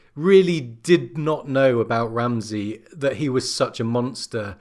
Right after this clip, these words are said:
and really that he should have known, being someone with a little bit of a sp-, spy network and so on. And Aidan Gill-, Gillen calls it a rare mistake by his character, and it's, it's quite a mistake if Sanders' main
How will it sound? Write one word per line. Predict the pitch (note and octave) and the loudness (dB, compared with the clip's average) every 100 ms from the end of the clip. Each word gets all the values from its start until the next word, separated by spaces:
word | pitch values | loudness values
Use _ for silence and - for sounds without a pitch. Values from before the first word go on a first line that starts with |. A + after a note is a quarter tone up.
| _ _ _ _ _ _ | _ _ _ _ _ _
and | C#3 C#3 C#3 C3+ C3+ - - | -2 -2 0 -2 -2 -6 -8
really | F3 B3 G#3+ | -4 -2 0
that | E3 F3 | 0 -2
he | D#3 | -2
should | - - A3 | -6 -4 -4
have | A#3+ D3+ | -4 -2
known, | C3 A#2 G#2+ G#2 G2+ | 2 2 0 -4 -6
being | C#3+ D3 C#3 C#3 A#2+ - _ _ _ _ | -2 -2 -2 -4 -8 -18 _ _ _ _
someone | - F3 D#3+ D3 C#3+ C3+ C3 C#3+ | 0 4 4 4 4 4 0 -4
with | C#3+ C3+ | -4 -2
a | |
little | C3+ C3 | 0 -2
bit | C#3 B2 | -2 -2
of | |
a | C3 B2 - - D3 | 0 0 -2 -14 -10
sp-, | - - D#3+ - - - | -10 -6 -8 -8 -14 -12
spy | - - D3+ D3 | -10 0 0 2
network | D3+ C3+ D3+ D3+ - | -2 0 0 0 0
and | D3+ C3 | -6 -4
so | E3 D#3+ | 0 2
on. | E3+ G3+ G3+ - _ _ _ - | 2 0 -6 -18 _ _ _ -4
And | D#3+ E3 E3+ - G3 | -4 -2 -4 -6 0
Aidan | G3+ F3+ | 2 2
Gill-, | E3+ F3+ D#3+ D3 E3+ | 4 4 2 -2 -10
Gillen | C#3 F3 E3 C#3+ | 0 2 2 -2
calls | - D#3+ D#3+ C#3+ | -4 -2 -2 -2
it | C#3+ C3+ - - | -6 -6 -12 -6
a | C3 | -4
rare | B2+ D#3 D#3 | 2 2 2
mistake | D#3 - - F3 C#3+ A2 - - | -2 -6 -4 -2 -2 -6 -14 -10
by | A#2+ A#2 | -4 -2
his | G#2+ A#2 - | -2 -6 -8
character, | - G3+ F3+ - A2+ G2+ G2+ | -4 0 0 -2 -8 -6 -6
and | B2+ | -8
it's, | E3+ - | -10 -12
it's | G#3 G#3+ - | -14 -12 -6
quite | G3+ G3+ | -2 -2
a | E3+ | -2
mistake | D#3+ - G3 A3 E3 | -8 -6 -4 -4 -6
if | - | -8
Sanders' | - D3+ D3 C#3+ C#3+ C3 | -4 -4 -6 -6 -6 -6
main | D3 D3+ C#3+ C3+ | -4 -2 -2 -4